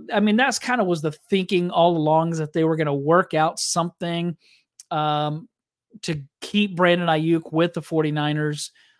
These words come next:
uh, long-term. A lot of people think that, uh, is not gonna happen with, uh, Deebo Samuel, um, on the books for as much as he's on.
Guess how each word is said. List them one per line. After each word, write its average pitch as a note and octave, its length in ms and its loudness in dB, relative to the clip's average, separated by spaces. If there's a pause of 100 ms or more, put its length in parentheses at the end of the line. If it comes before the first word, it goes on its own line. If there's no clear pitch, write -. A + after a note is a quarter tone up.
(180)
uh, - 80 -18
long-term. D#3+ 880 0 (320)
A - 40 -12
lot E3 200 2
of F3 80 -4
people F#3 260 -4
think F3+ 300 -4
that, D#3 320 0
uh, D#3 240 4
is D3+ 120 -2
not F3+ 300 4
gonna E3+ 320 0 (340)
happen G3 600 2
with, D#3 480 -2
uh, D3 220 -6
Deebo D3+ 340 -6
Samuel, F3 720 0 (320)
um, C#3 380 -6
on D#3 160 -4
the D3+ 60 -4
books D#3+ 360 -2
for D3 220 0
as C#3+ 140 -2
much D#3 180 0
as C#3 80 -6
he's F#3 360 -2
on. E3 280 0